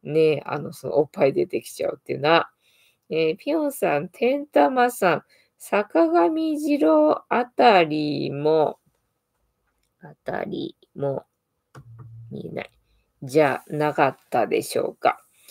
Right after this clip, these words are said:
えー、坂上二郎も張り込みしてた？<laughs> 坂上二郎が張り込みデカの契約をやってるっていうイメージが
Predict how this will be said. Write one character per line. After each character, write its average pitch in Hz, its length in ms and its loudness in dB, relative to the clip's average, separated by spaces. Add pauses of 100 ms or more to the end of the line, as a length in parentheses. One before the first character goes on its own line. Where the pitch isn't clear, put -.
(220)
え 151 180 -2
ー、 151 60 -2
坂 214 400 2
上 226 200 8
二 226 360 2
郎 143 300 6
も 151 360 2
張 - 220 0
り 170 160 0
込 180 140 4
み 175 140 0
し - 120 -12
て 175 120 4
た？ 175 460 0 (560)
<laughs> 403 640 -2
坂 370 380 4
上 381 360 6
二 403 180 8
郎 294 240 6
が 147 220 4 (300)
張 277 180 -4
り 320 160 0
込 370 200 2
み 339 200 2
デ 349 140 6
カ 196 240 2
の 139 200 -6 (320)
契 269 420 0 (140)
約 208 540 2
を 147 80 6
や 147 200 4
っ - 100 -8
て - 160 -2
る 147 200 -4
っ - 60 -20
て 135 100 -8
い 127 140 -4
う - 40 -8
イ 156 200 -6
メ 175 240 2
ー 147 60 -4
ジ - 180 -12
が - 320 -6